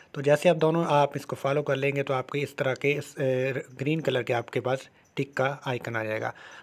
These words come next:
तो उसके बाद आपने यहाँ पे स्टार्ट के ऊपर यहाँ पे क्लिक कर देना है। तो जैसे दोस्तों आप स्टार्ट के ऊपर क्लिक करेंगे तो अगर आपके पास कोई कैप्चा है तो वो आपने कैप्चा फिल कर लेना है। तो उसके बाद आप Telegram में आ जाएंगे। तो यहाँ पे आपने ओपन एपीपी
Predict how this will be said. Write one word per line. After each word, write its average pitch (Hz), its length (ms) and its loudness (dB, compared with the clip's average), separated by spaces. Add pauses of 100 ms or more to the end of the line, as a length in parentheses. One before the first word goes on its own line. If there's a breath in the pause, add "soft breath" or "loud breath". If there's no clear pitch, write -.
तो 160 60 0
उसके 165 160 2
बाद 175 160 8
आपने 156 240 4
यहाँ 147 140 4
पे 143 80 2
स्टार्ट 147 420 2
के 131 100 -4
ऊपर 117 160 -6
यहाँ 113 260 -6
पे 143 80 -2 (280)
क्लिक 120 240 -10
कर 110 140 -6
देना 107 240 -10
है। 107 120 -12 (520)
तो 139 80 -4
जैसे 143 280 4
दोस्तों 160 220 10
आप - 160 4
स्टार्ट 147 300 6
के 143 60 2
ऊपर 135 160 -2
क्लिक 147 260 0
करेंगे 143 320 4
तो 139 180 -4
अगर 151 160 6
आपके 160 220 6
पास 151 160 6
कोई - 260 -2
कैप्चा 147 400 6
है 139 60 6
तो 135 100 -4
वो 131 100 0
आपने 131 220 -2
कैप्चा - 320 -2
फिल 151 160 0
कर 147 140 -2
लेना 139 240 0
है। 139 80 0
तो 156 80 -8
उसके 135 200 -8
बाद 127 140 -2
आप 123 200 -4
Telegram 135 360 -2
में 139 120 -2
आ 131 60 0
जाएंगे। 135 260 -2
तो 139 120 -6
यहाँ 135 180 -2
पे 135 100 -6
आपने 123 220 -6
ओपन 123 240 -8
एपीपी 123 440 -8